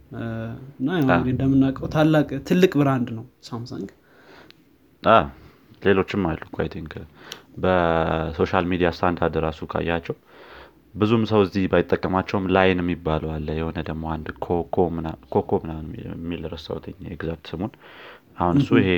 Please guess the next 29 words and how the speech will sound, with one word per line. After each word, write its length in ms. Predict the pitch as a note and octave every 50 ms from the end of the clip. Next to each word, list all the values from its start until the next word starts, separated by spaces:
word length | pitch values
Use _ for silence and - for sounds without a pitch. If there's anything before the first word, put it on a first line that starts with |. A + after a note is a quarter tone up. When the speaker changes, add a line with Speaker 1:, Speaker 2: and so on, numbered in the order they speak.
| E2 D#2+ D#2 D#2 D#2 _ - - -
Speaker 2:
ኮኮ 220 | - - - F#3 -
ምናምን 220 | F2 F2 F2 E2
የሚባለው 300 | D#2+ D2 D#2 E2+ G2 A#2+
የኮሪያ 540 | A#2 F2 E2+ - - - F2+ E2+ D#2+ D#2+ D#2 D#2+
ነው። 140 | D#2 - D3+ - _ _ _ - - - - - - - -
ላይን 340 | - E2+ F2+ F2+ F#2 F2 E2+
ደግሞ 180 | D#2+ E2 E2 F#2+
አይ 100 | F2+ E2+
ቲንክ 180 | E2 F2 E2+ E2
የጃፓን 420 | F2 D#2+ E2 D#2+ D2+ - D#2+ D#2 E2+
ነው። 120 | G2 G2
በጣም 280 | F2 E2+ E2 F2+ F2 E2
ዋይድሊ 280 | E2 E2 E2 D#2 - F2
ይጠቀሙታል 600 | D#2+ - - - - - D2+ D#2+ D#2+ - D#2 - -
እዛ 120 | C#2+ D2+ D#2 D#2
ላይ 120 | - - - _ _ - - - - - - - -
ካየው። 300 | - E2+ E2 E2 E2 D#2+
Speaker 1:
ኦኬ። 80 | -
Speaker 2:
ቴሌግራምም፣ 560 | - F2 F2 E2+ D#2+ E2 D#2+ E2 F#2 G#2 G#2+ G2+
እ፣ 120 | F2+ E2+ E2 D#2+ D#2 - - - - - - - - - -
ሙቭ 180 | G2+ G#2+ A2 F#2 F#2
ማድረግ 240 | G2+ G2+ G2 F#2+ -
ትችላላችሁ 540 | - - F2+ F#2 F2+ F2 F2+ E2+ - - -
ካላቸው 520 | - F2+ E2+ E2+ E2+ E2 - - E2+ D#2+ D#2 D#2 D2+ D#2+ D#2+ - - _ _ _ _ _ _ _ _
ሶስቱ 340 | - - - F#2+ F2 - - - F2 D#2+ D#2+
ፕላትፎርሞች 580 | - - E2 D#2+ - - E2+ E2 F#2 C3 D3+ -
ሁለቱ 260 | - E2+ E2 - - B2
እነዚህ 300 | A2 F2+ D#2 C#2+ D2 D2
ናቸው። 300 | D2 D2+ D2 - - -